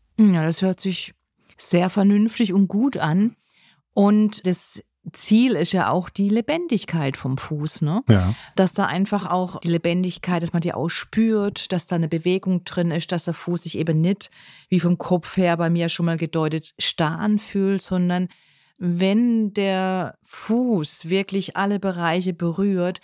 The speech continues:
Speaker 1: dann ist er weich, dann ist er durchgängig, dann ist er fluffig und da, da findet Bewegung statt. Und das ist bei mir am Zellcoaching auch immer ganz gut zu, ja, zu spüren s-, bei den Kunden und die sagen es auch,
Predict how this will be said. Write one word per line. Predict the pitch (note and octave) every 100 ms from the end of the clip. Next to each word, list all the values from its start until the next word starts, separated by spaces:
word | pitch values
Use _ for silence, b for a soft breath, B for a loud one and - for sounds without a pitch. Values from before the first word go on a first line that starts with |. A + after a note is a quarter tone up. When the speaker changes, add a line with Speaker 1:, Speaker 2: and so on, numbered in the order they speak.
| B
Speaker 1:
dann | - A3
ist | A3+
er | C4 G#3+
weich, | F3+ D#3+ C#3 C#3 -
dann | - F3+
ist | G3+
er | G#3+
durchgängig, | G3+ G#3 G#3+ A3+ - - F3 E3 E3
dann | F#3
ist | F3 F#3+
er | G3+ G3 b b
fluffig | - - B3+ - F4 E4+
und | - G#3+ G#3+ - B B
da, | F#3+
da | F#3
findet | F3 F#3+ G3 G#3 G#3
Bewegung | F#3 E3+ F#3+ G3 G3
statt. | F#3 - G#3+ E3+ - - B B B B
Und | F#3
das | G3+
ist | G3
bei | G3+
mir | G3+ G#3+ A3
am | F3 F#3+ F#3
Zellcoaching | F#3+ F#3+ - G3+ F#3 G#3+
auch | G#3 A3+
immer | A#3+
ganz | A3+ A3+ G#3 - B B B B
gut | - G#3+ C4 C#4 - - -
zu, | - - G3 G3 F#3+ F#2 E2+ C3+ C#3+
ja, | D#3 D#3 G3
zu | - - F#3
spüren | E3+ - - G3+ A3+ C4+ C4 B3+ A#3+
s-, | G#3+ - -
bei | B2 D#3+ F3+ F3
den | F3
Kunden | E3 - G#3+ A#3+ A#3 A3 G3+
und | F3+
die | E3+
sagen | D#3+ E3+ E3+
es | F#3
auch, | - F3+